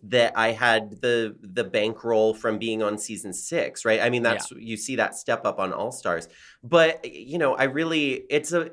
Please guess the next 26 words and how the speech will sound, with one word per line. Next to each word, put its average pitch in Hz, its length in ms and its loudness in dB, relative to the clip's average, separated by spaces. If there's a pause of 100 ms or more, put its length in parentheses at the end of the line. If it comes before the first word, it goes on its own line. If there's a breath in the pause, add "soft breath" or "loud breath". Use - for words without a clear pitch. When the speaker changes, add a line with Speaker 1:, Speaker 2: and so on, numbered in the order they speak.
(220)
Speaker 1:
I 214 380 2 (100)
always 139 680 0 (140)
am 123 140 0
a 117 60 2
little 120 540 0
saddened 120 720 -2
by 104 140 2
the 104 80 -2
commentary 117 720 -4
on 104 240 -4
the 101 80 -4
runway 101 640 0 (260 loud breath)
when 123 180 0
something 120 460 -2
looks 117 440 -2
homemade 107 720 0
or 101 100 -6
doesn't 98 480 -4
look 110 500 -2 (120)
like 98 280 -2
it's - 400 -6 (100)
couture 104 640 -2
off 92 180 -2
a 101 40 -4
runway. 107 380 -2
Because, 127 340 -6